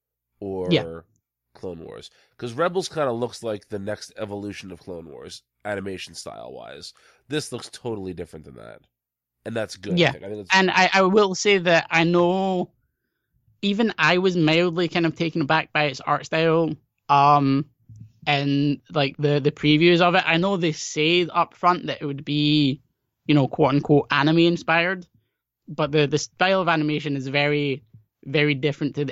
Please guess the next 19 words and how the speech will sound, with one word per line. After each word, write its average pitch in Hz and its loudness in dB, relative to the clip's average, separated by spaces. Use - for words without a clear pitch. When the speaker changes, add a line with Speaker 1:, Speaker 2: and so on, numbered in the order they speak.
Speaker 2:
anything 143 0
we've 135 -2
seen 139 0
from 135 -2
Star 139 2
Wars. 127 0
But - -2
actually, 160 0
in 175 4
the 180 4
moment 165 4
of 143 0
watching 147 2
the 147 0
episodes, 185 0
it 160 0
looks 175 4
better 156 0
than 139 -2